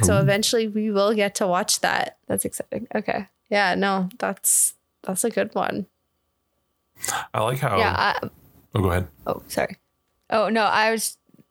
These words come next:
Speaker 3: I'm trying to look at my bookshelf. Like, I even have a, a manga series that, like, I own all the books of, and I, I think I'm six books shy of finishing. And there's twenty-six books in the series, and I still haven't made it to the end.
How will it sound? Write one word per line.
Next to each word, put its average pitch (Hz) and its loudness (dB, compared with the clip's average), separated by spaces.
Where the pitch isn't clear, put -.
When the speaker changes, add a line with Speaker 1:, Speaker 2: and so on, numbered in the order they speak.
Speaker 3:
I'm 196 0
trying 190 2
to 175 2
look 170 0
at - 0
my 180 2
bookshelf. 175 0
Like, 190 0
I 208 4
even 220 2
have 254 0
a, 202 4
a 196 0
manga 190 2
series 165 0
that, - 0
like, 104 0
I 104 2
own 90 0
all 185 2
the 180 0
books - -2
of, - 0
and - -2
I, 160 0
I 214 0
think 226 0
I'm 240 2
six - 0
books 208 -2
shy 175 2
of 180 2
finishing. - -2
And 208 2
there's 190 2
twenty-six 190 0
books - -2
in 170 -2
the 175 -2
series, - 0
and 180 -2
I 185 2
still 190 2
haven't 175 0
made 208 2
it 165 -4
to - -2
the 180 2
end. 208 0